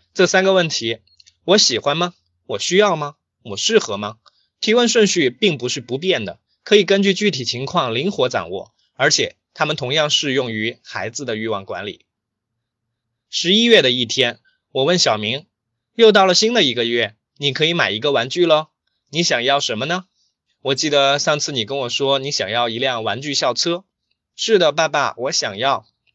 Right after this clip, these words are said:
当我们来到玩具店选购时，小明直奔校车。他喜欢，他也需要。可是那辆大玩具校车的价格是六十元，超过了我们的预算，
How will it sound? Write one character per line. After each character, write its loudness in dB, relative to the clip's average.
当 4
我 4
们 0
来 4
到 4
玩 2
具 -2
店 0
选 -6
购 0
时， -6
小 -2
明 -6
直 0
奔 0
校 0
车。 -8
他 2
喜 -2
欢， 0
他 -2
也 -4
需 -4
要。 -2
可 2
是 6
那 2
辆 0
大 6
玩 2
具 -2
校 2
车 0
的 -2
价 -2
格 -4
是 -4
六 2
十 -4
元， -4
超 2
过 2
了 2
我 -2
们 -6
的 0
预 -6
算， -2